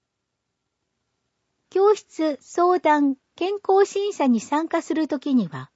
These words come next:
母子健康手帳をお持ちください。母子健康手帳交付以外の事業は予約が必要です。先着順。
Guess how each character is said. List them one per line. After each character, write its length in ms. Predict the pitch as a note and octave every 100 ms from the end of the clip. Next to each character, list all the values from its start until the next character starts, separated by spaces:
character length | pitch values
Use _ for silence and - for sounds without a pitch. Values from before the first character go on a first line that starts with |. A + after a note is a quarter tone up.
| _ _ _
母 100 | C4+
子 140 | C4 -
健 220 | F#4+ G4+
康 300 | - F#4+ G4
手 140 | G4
帳 340 | G4 - B3 G3+
を 260 | E3+ F3
お 80 | F#3+
持 120 | F#3+
ち 140 | G#3+ -
く 100 | G3
だ 140 | F3+
さ 220 | - C#3+
い。 160 | B2 _ _ _ _ _ _ _ _ _ _ _ _ _ _ _
母 120 | C4+
子 140 | C#4 -
健 220 | F#4 G4
康 340 | F#4+ F4+ F4+
手 160 | - F4
帳 340 | - C4 G#3+ -
交 180 | D4 D4
付 280 | - C#4+ -
以 120 | C#4+
外 260 | D#4+ D4 B3
の 140 | F#3+
事 160 | E3+ C4+
業 380 | C4 G3+ D3+ C#3+
は 200 | C#3+ - _
予 120 | A3
約 300 | A#3 D4 -
が 120 | C#4+ C4+
必 320 | - - B3
要 260 | A#3+ G#3+
で 140 | G3+ F3+
す。 260 | - - _ _ _ _ _
先 320 | _ C4 D4
着 340 | - C4 - A3+
順。 380 | F#3+ F3+ E3+